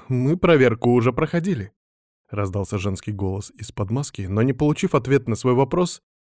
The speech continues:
она медленно подошла к столу, пододвигая к себе чемоданчик и вытаскивая ассигнации, которые, едва попав под лучи голубого света артефакта, сразу же начали излучать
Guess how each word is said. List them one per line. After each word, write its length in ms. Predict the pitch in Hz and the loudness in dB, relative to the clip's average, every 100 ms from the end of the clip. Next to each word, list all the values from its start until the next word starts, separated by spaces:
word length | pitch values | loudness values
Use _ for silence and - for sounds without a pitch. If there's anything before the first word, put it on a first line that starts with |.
| _ | _
она 260 | - 120 117 | 0 2 4
медленно 600 | 104 104 110 131 143 151 | 4 2 0 -2 -4 -6
подошла 460 | - 110 98 104 98 | -4 -4 -4 -4 -6
к 120 | - | -8
столу, 420 | - 101 117 175 | -6 -2 0 -2
пододвигая 720 | 180 139 127 123 127 123 120 | -2 -4 -4 0 2 4 4
к 80 | 117 | 2
себе 260 | - 110 104 | 0 0 0
чемоданчик 720 | 104 101 101 127 151 156 - | 0 0 2 0 0 -6 -4
и 100 | 165 | 0
вытаскивая 480 | 160 170 175 170 160 | 2 2 -2 0 0
ассигнации, 680 | 151 151 113 101 - 104 92 _ _ _ _ - | 0 -2 -2 0 -2 -4 -6 _ _ _ _ -16
которые, 500 | - 117 123 95 90 | -14 -8 -6 -4 -4
едва 320 | 101 107 107 | -2 2 2
попав 400 | 101 - 101 - | 0 -4 -6 -6
под 140 | 120 104 | -4 0
лучи 300 | 104 - 107 | 0 -2 -4
голубого 520 | 104 107 104 107 98 | 0 0 2 2 0
света 340 | - 110 107 | -4 -6 -4
артефакта, 500 | 104 - 139 185 170 | -6 -2 0 0 0
сразу 360 | - 131 160 151 | 0 2 2 2
же 120 | 135 | 0
начали 380 | 113 107 110 110 | 0 -2 -2 -2
излучать 520 | 101 101 - 151 - | 0 0 2 0 -2